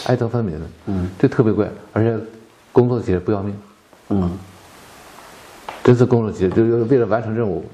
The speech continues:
Speaker 1: 加班加点干什么都行。
Speaker 2: 嗯。
Speaker 1: 都可以。所以那个时候东北也有干劲儿。
Speaker 2: 嗯。
Speaker 1: 国家也宠着。光荣，光，很多光荣在这儿。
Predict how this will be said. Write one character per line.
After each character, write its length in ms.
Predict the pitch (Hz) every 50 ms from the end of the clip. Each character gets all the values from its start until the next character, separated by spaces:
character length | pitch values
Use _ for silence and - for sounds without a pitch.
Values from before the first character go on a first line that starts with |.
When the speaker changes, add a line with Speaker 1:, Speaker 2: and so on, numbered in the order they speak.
| - - _ _ _
Speaker 1:
加 140 | - 127 113
班 100 | 113 117
加 140 | 117 117 107
点 180 | 95 90 87
干 140 | 90 117 104
什 60 | 98
么 60 | 104 104
都 120 | 104 95
行。 160 | - - 82 - - - _
Speaker 2:
嗯。 140 | 104 98 95 92 - - - - - - - -
Speaker 1:
都 80 | - 104
可 160 | 87 101 95
以。 140 | 87 78 - - - - - - - - - - - -
所 120 | - - 156
以 40 | 170
那 100 | 180 190
个 80 | 147
时 60 | 101
候 60 | 117 117
东 160 | - 151 139
北 80 | 110 104
也 100 | 104 120
有 140 | 123 92 -
干 200 | - 127 95 82
劲 120 | - 90
儿。 80 | 80 80 80 - - _ _ -
Speaker 2:
嗯。 140 | 104 92 80 - - -
Speaker 1:
国 100 | - 131
家 140 | 135 147 143
也 100 | 143 147
宠 340 | 139 - - - 92 87 85 87
着。 160 | 92 87 - - - - - - - - - - - - - - - - - - - - - - - - - - - - - - - - - - -
光 200 | 147 143 143 131
荣， 200 | 98 87 82 87 - -
光， 160 | - 131 120
很 140 | - 113 110
多 100 | 127 127
光 180 | 123 139 131
荣 160 | 117 101 90
在 60 | 92 90
这 80 | 82
儿。 80 | 90